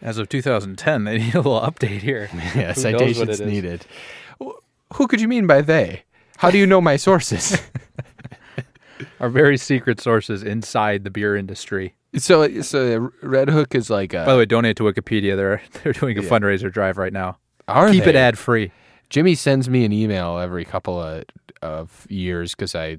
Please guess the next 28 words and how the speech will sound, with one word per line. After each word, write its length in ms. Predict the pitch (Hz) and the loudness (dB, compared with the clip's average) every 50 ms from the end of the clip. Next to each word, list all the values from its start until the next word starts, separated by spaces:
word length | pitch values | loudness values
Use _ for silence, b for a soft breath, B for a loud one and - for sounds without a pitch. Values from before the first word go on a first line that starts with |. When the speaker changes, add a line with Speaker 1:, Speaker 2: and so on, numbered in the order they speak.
| - _ - | -14 _ -16
Speaker 2:
I 60 | 87 | -14
feel 180 | - - 110 98 | -10 -8 -6 -6
like 160 | 90 85 90 | -6 -6 -8
when 120 | 90 87 | -8 -10
I 40 | 85 | -10
was 100 | 85 85 | -10 -12
in 100 | 87 82 | -14 -14
college, 420 | - - 80 76 76 87 92 - 87 | -14 -12 -12 -12 -12 -12 -12 -12 -12
I, 40 | 80 | -14
like, 180 | 71 78 80 - _ - | -14 -14 -18 -20 _ -18
donated 460 | - 73 82 85 87 87 87 87 85 - | -16 -14 -12 -12 -12 -10 -12 -12 -14 -12
five 280 | - 87 82 - _ - | -10 -10 -10 -10 _ -16
bucks 220 | - 80 - - | -16 -16 -14 -14
to 60 | - 80 | -14 -14
Wikipedia 580 | 80 - - - - 80 80 80 82 87 90 90 | -12 -14 -16 -16 -16 -16 -14 -14 -12 -12 -14 -14
'cause 140 | 90 - _ _ | -16 -20 _ _
I 40 | 82 | -20
was 220 | 80 - - - _ _ _ _ | -20 -20 -20 -20 _ _ _ _
Speaker 1:
Same, 300 | - - 123 123 120 107 - _ _ | -6 -4 -4 -4 -4 -6 -12 _ _
yeah. 180 | - 131 123 104 - - - | -6 -4 -4 -6 -8 -12 -10
Speaker 2:
Ugh, 200 | 92 80 - - - _ | -10 -10 -10 -12 -16 _
what 180 | - 156 - - | -14 -12 -10 -10
were 100 | 107 87 | -8 -8
we 120 | 82 80 | -10 -10
doing? 420 | 76 - 73 73 73 76 82 87 - _ _ _ _ _ _ _ _ _ _ _ | -12 -14 -16 -16 -16 -16 -16 -18 -18 _ _ _ _ _ _ _ _ _ _ _
Speaker 1:
Well, 140 | 220 240 220 | -4 -4 -2
why 140 | 247 254 | -2 -2
not? 320 | 269 285 285 196 101 92 | -4 -4 -4 -6 -6 -8